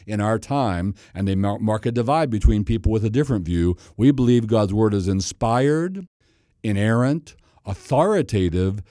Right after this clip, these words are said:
and sufficient. What do we mean by inspired? Well, it's actually not the greatest translation. It's a word in Second Timothy three sixteen where it says, "All Scripture is inspired," is one translation, but better would be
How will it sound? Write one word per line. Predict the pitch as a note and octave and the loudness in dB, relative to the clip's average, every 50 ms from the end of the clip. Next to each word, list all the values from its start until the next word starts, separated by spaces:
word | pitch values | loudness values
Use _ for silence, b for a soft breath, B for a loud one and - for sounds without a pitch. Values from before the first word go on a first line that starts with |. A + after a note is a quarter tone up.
| b b b b - | b b b b -2
and | G#2+ G#2 G#2 G#2 G2+ | 0 2 2 2 2
sufficient. | - - G2+ F#2+ - - - B2 A#2+ G#2+ - F#2+ D#2 D2+ - | 2 0 0 -2 -2 0 2 2 2 2 0 -4 -6 -6 -4
What | F2+ F#2+ | -2 -2
do | G2+ | 0
we | A2 A#2+ B2+ B2 | 2 2 2 2
mean | A#2 A2+ A2+ A2 | 2 2 2 0
by | G2 F#2+ F#2+ F#2 F#2 | 0 0 0 0 0
inspired? | F#2 F2+ F2+ - - - - - B2 A#2 A#2+ A2+ G2+ F#2 D#2+ D2+ D2 C#2 | 0 -2 -2 -4 -6 -6 -2 0 2 4 4 4 2 2 0 0 -2 -4
Well, | D#2 F2 G2 G2+ G2+ G2+ - B B B B | -2 -2 0 0 0 -2 -4 B B B B
it's | B - | B -4
actually | A#2 A#2+ B2 - - G2+ | -4 -4 -2 -2 0 0
not | F#2+ G2 G#2 A2+ A2 - | 2 2 2 0 0 -2
the | G2+ | -4
greatest | D#2+ C#2+ G2+ A2 A2+ A2+ G#2 G#2 F#2+ - | -4 0 2 2 2 4 2 0 0 -2
translation. | - - G#2+ G2 G2 F2+ E2+ F#2 G2 A2 A#2 - - D#2+ E2+ | -2 -2 0 0 0 0 0 2 2 2 0 0 -2 -4 -4
It's | F2+ - - | -4 -4 -4
a | F#2 | -4
word | E2+ E2 F#2 G#2+ A#2 A2 F#2+ F2+ F2 F2+ F#2+ G#2 G#2+ G2 b b b b b b | -4 0 0 2 2 2 2 2 0 0 -2 -4 -6 -8 b b b b b b
in | F#2 G2 | -4 -4
Second | F#2+ - - B2 G#2 - G2 F#2 | -2 -2 -2 -2 -2 0 -2 0
Timothy | F2 A2+ G#2+ G2 F2+ F2+ F2+ F2 | 2 2 2 2 2 2 0 0
three | - - A2 G#2 F#2+ | -2 -2 0 0 0
sixteen | F2 - G2 D#2+ - - - A#2+ A#2+ A2+ F2+ | -2 -4 -6 -8 -6 -4 -2 -2 0 0 0
where | F2 F#2 | -2 -4
it | F2+ F2+ | -4 -4
says, | - G2+ F#2+ F2+ E2+ | -4 -2 -2 -2 -2
"All | F#2+ F#2 G2+ G#2 | -2 -2 -2 -2
Scripture | G2 - - G#2 F2+ - - G#2 G2 | -4 -4 -6 -6 -6 -6 -6 -6 -4
is | F#2 F#2 F#2 F2 - - b b b b b b | -4 -4 -4 -6 -8 -12 b b b b b b
inspired," | - G2+ G#2 G#2 - - - - A2+ G#2 F#2 F2 E2+ G2 A2+ A#2+ | -6 -4 -4 -4 -4 -6 -4 -2 0 0 0 -2 -2 -2 0 0
is | G#2 F2 | 0 -2
one | E2 F#2+ F#2+ F#2+ F2 | -2 -2 -2 -2 -2
translation, | E2 G2 F#2 F2 D2+ F2 E2+ E2+ - - G#2+ G#2+ G#2+ | -2 -2 -2 -2 -2 -2 -4 -4 -4 -4 -2 -2 -2
but | A#2 A#2+ A#2 | -2 -2 -2
better | A#2 D#3+ F#3 F3+ D3 | 0 0 0 2 2
would | B2 A#2 A2 | 2 2 2
be | G#2 A2 A2 G#2+ G2+ | 2 2 2 2 0